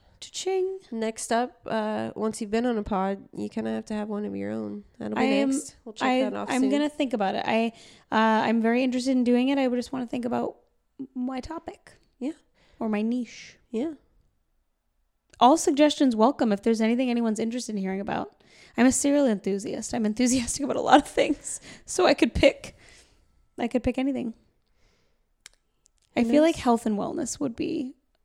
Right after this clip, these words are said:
Speaker 1: I would want to talk about that more than anything. Like food, food, exercise, mental health.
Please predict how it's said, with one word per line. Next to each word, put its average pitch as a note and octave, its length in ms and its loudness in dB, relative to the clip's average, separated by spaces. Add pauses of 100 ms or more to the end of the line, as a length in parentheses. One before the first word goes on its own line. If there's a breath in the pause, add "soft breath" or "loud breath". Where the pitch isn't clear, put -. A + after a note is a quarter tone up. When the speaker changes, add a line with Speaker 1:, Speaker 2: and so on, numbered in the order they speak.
(200)
Speaker 1:
I C4 120 -2
would A3+ 280 -2
want - 300 -6
to - 80 -20
talk - 200 -12
about - 200 -12
that - 180 -8
more - 140 -6
than - 120 -6
anything. B3+ 420 -10
Like C4 160 -14
food, A3 500 -2 (800)
food, A3 560 0
exercise, G3+ 1300 -8 (480)
mental G3 340 -8
health. - 460 -14